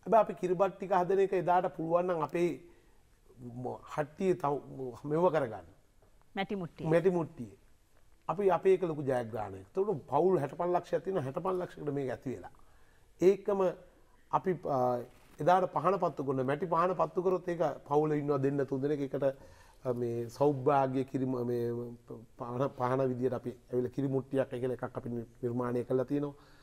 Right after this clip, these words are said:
Speaker 1: පහන නිර්මාණය කරලා තුන් දෙනෙක් ඉන්නවා නම් පවුලේ තුන් දෙනා එකට ඒක පත්තු කරන එකක්. ඒ වගේම, අ, අපි දැන් එනවා පෙබරවාරි දහ වෙනිදා. දා-, පෙබරවාරි දහහතර වෙනවා. වැලන්ටයින් ඩේ.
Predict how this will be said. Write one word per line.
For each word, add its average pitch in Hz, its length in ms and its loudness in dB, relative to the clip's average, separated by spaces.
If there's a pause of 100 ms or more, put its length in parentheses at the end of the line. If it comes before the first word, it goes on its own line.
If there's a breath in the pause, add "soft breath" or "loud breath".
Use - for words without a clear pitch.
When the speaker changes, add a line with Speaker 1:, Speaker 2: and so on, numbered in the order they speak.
(280 soft breath)
Speaker 1:
පහන 127 400 2
නිර්මාණය 135 460 0
කරලා 135 220 0
තුන් 123 220 -4
දෙනෙක් 127 280 0
ඉන්නවා 123 240 -2
නම් 127 140 0
පවුලේ 123 280 2
තුන් 120 220 -4
දෙනා 123 180 -2
එකට 117 220 -8
ඒක 120 180 -6 (460 soft breath)
පත්තු 113 300 -4
කරන 127 240 0
එකක්. 139 180 0 (540 loud breath)
ඒ 139 120 2
වගේම, 139 440 4
අ, - 640 -6 (380)
අපි 135 240 -6
දැන් 139 220 2
එනවා 139 260 2
පෙබරවාරි 127 460 4
දහ 127 240 4
වෙනිදා. 117 360 -2 (120)
දා-, 110 240 -6
පෙබරවාරි 131 460 0
දහහතර 131 420 4
වෙනවා. 98 300 -12
වැලන්ටයින් 127 560 0
ඩේ. 135 220 0